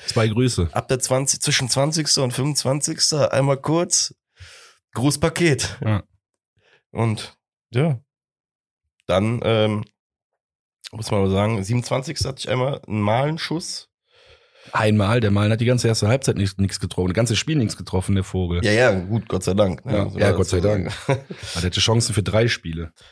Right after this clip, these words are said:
Speaker 2: Äh, ich muss allerdings gerade mich nochmal orientieren, weil das dieser Schuss, wo er sich so, so, so links im Strafraum, ne, ist ja, glaub ich,
Speaker 1: Ach so, ja, das
Speaker 2: steht
Speaker 1: war
Speaker 2: da.
Speaker 1: nach dem Fehlpass vom F C, wo wir eigentlich, äh, am Sechzehner vom B V B sind.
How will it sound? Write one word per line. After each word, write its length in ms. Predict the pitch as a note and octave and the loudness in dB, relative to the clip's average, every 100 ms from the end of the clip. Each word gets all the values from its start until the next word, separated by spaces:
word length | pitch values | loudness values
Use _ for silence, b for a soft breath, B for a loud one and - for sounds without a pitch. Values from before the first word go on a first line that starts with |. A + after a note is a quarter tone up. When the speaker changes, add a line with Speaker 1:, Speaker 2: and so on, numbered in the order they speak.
| b | b
Speaker 2:
Äh, 140 | - F2+ | -6 -4
ich 140 | F#2 | -4
muss 140 | G2+ - | -6 -2
allerdings 440 | G2+ F#2+ A2 - | 0 0 -2 -6
gerade 280 | - G2 A2 | -4 -2 0
mich 160 | A2+ | -2
nochmal 220 | - G#2 F2+ | -2 0 0
orientieren, 640 | F#2 G2+ F#2+ - A2 A2+ | 0 -2 -4 -4 -4 -2
weil 80 | F#2+ | -2
das 160 | G#2 | -2
dieser 240 | - F#2+ F#2+ | -4 -4 -4
Schuss, 320 | - A2+ A2+ | -4 -6 -4
wo 100 | G#2+ | -2
er 120 | G2 | -2
sich 160 | F#2 - | -2 -4
so, 180 | F#2+ F#2+ | -4 -4
so, 460 | E2+ F2+ F2+ F2+ | -4 -2 -2 -2
so 60 | E2+ | -2
links 340 | G2+ A2+ B2+ | 0 0 0
im 80 | F#2 | -4
Strafraum, 560 | - F#2 G2+ - F2+ F2 | -2 2 2 2 0 0
ne, 100 | G#2 | 0
ist 160 | - | -2
ja, 180 | F#2 F2 | -4 -4
glaub 260 | F2+ F2 F2 | -4 -4 -4
ich, 260 | - - | -6 -6
Speaker 1:
Ach 80 | A2+ | -4
so, 140 | A2+ C#3 | 2 4
ja, 140 | B2 | 6
das 100 | B2 | 4
Speaker 2:
steht 100 | - | 4
Speaker 1:
war 140 | B2+ C3 | 4 6
Speaker 2:
da. 60 | |
Speaker 1:
nach 140 | B2+ B2+ | 4 2
dem 100 | A#2+ | 2
Fehlpass 400 | D3 D3 C#3 - | 2 4 2 2
vom 160 | B2 | 0
F 140 | A2+ - | 0 0
C, 240 | C3+ C3+ | 0 2
wo 100 | A2 | 4
wir 100 | A2 | 4
eigentlich, 420 | A2+ C#3 B2 A#2+ | 4 4 4 2
äh, 120 | - A2 | 2 4
am 160 | G#2+ | 4
Sechzehner 380 | G#2+ B2+ - B2 | 4 2 2 2
vom 120 | A#2 | 4
B 100 | A2+ | 2
V 120 | A2 G#2 | 4 4
B 200 | A#2 B2+ | 4 4
sind. 320 | D3 F3+ | 2 0